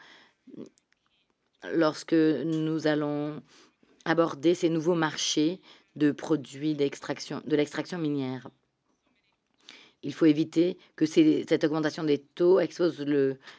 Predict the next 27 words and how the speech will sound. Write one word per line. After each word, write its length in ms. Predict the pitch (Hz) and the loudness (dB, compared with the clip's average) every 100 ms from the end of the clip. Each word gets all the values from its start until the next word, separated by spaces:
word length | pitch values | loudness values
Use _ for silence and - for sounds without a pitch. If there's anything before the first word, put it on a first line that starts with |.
| _ | _
secteur 340 | 185 175 190 | -2 2 2
des 160 | 165 160 | 2 0
énergies 460 | 165 156 143 165 | -2 -2 -4 -2
renouvelables 580 | 151 165 147 156 180 170 | 0 -2 2 2 2 -2
à 240 | - 151 147 | -2 -4 -2
des 240 | 143 151 | 0 0
tensions 460 | 143 160 147 165 170 | 0 -6 -4 -6 -6
sur 160 | - | -2
les 60 | 151 | -2
marchés 440 | 147 143 - 165 | -2 -4 0 -2
qui 180 | 160 151 | -2 -12
pourraient 400 | 139 143 156 165 - - - _ | -6 -2 -2 -2 -6 -20 -20 _
être 240 | - 156 165 | -8 -2 0
perturbatrices. 1080 | 160 156 - 156 143 - - 131 - - - _ _ _ _ - - _ | 0 -2 -4 -2 -4 -6 -6 -6 -6 -20 -20 _ _ _ _ -20 -20 _
Il 140 | 185 185 | 0 4
y 80 | |
aura 320 | 185 165 170 139 | 4 2 -4 -2
une 140 | - 170 | -2 -4
séance 540 | - 180 156 151 147 | 0 0 0 0 -2
de 120 | 127 | 2
questions-réponses 640 | 156 175 196 170 170 160 156 | 2 2 2 4 4 2 0
à 60 | |
la 80 | 151 | -2
fin 240 | 156 165 160 | -2 -6 -2
de 100 | 151 | 0
la 100 | 151 | 0
discussion 600 | 151 160 156 - 156 | 0 -4 -6 -6 -6